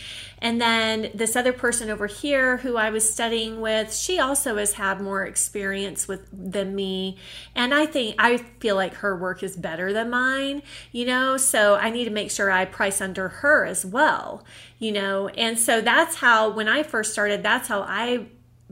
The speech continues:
based my decision on my pricing, was I looked at these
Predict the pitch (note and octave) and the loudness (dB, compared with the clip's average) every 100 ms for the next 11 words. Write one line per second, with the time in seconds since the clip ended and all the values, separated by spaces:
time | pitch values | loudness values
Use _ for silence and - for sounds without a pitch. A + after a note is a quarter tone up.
0 | F#3+ G#3+ G3+ G3 G3 G3 B3+ C#4+ B3 G#3 | -4 0 0 0 -2 0 0 0 -2 -2
1 | G3 F#3+ F#3 G3 C#4+ D#4 G#3+ F#3 - G3 | -4 -4 -4 0 0 0 -4 -4 -4 -6
2 | G3 G3 - - - G#3+ A3+ A#3 G#3+ A#3 | -8 -10 -16 -14 -2 2 4 4 4 0
3 | D4 F4+ - A#3+ G#3+ G#3+ | 0 -4 -4 -2 0 -2